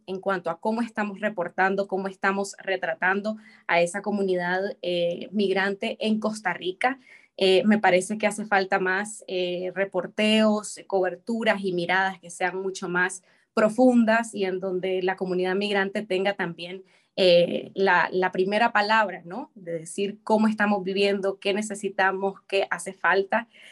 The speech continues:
Eh, y en ese sentido, pues nosotros hemos tratado de hacer eso desde Confidencial. Sé de otros medios costarricenses que también han hecho un gran esfuerzo por mantener una cobertura más sostenida, que además no solamente hable de números, los números son importantísimos y por supuesto que reflejan,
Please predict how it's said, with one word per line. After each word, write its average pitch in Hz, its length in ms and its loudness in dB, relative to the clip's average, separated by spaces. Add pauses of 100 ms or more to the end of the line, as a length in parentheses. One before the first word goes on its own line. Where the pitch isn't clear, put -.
(160)
Eh, - 200 0
y 240 140 6
en 240 120 6
ese 240 180 2
sentido, 277 540 4
pues 226 160 -2
nosotros 214 380 -4
hemos 220 180 -4
tratado 220 380 2
de 214 100 0
hacer 196 240 -4
eso 196 200 -6
desde 208 200 -10
Confidencial. 202 800 0 (120)
Sé - 260 -2
de 220 140 4
otros 208 240 0
medios 202 260 -2
costarricenses 214 840 -2 (280)
que 196 100 0
también 202 440 4
han 196 160 2
hecho 196 200 2
un 196 120 2
gran 208 240 4
esfuerzo 220 520 0
por 202 140 -4
mantener 190 520 -4 (260)
una 208 240 -2
cobertura 208 600 0
más 196 420 -4
sostenida, 214 760 -2 (460)
que 226 80 4
además 208 260 4
no 226 100 -4
solamente 220 500 -2
hable 208 260 -2
de 185 100 -4
números, 220 460 -8
los 185 100 -8
números 196 320 0
son 196 140 2
importantísimos 214 1080 0
y 202 60 -6
por 175 160 -4
supuesto 185 480 -4
que 208 120 0
reflejan, 190 600 -2